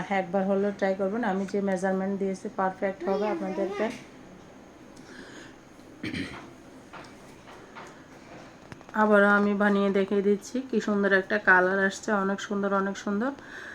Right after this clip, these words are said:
আমি আপনাদেরকে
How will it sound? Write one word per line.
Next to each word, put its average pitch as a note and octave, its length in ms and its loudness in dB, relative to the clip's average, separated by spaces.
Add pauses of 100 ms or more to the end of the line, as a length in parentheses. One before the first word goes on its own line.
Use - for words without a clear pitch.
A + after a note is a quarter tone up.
(1800)
আমি G#3 400 4
আপনাদেরকে G3 680 0